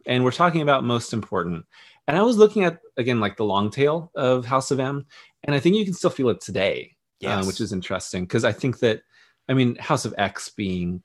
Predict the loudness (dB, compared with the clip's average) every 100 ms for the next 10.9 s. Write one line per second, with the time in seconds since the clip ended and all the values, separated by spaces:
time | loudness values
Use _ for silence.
0 | -2 2 4 4 0 -2 -2 -2 -4 0
1 | 2 4 4 4 0 -6 0 2 2 0
2 | -6 -4 -4 -2 -2 -4 2 2 4 2
3 | -2 _ -20 _ -4 -2 0 -2 -2 -4
4 | -2 -6 -4 -2 -2 -4 -6 -6 -2 -2
5 | -2 -12 -18 -16 -6 -4 -2 -6 -6 -4
6 | 0 -2 -4 -12 -20 _ -4 -2 4 6
7 | 6 4 0 0 0 2 0 0 -4 -16
8 | _ _ _ _ -2 0 0 2 4 4
9 | 2 -4 -6 -6 -8 -12 -6 -4 -2 -2
10 | -2 -4 -6 -14 -14 -6 -2 -2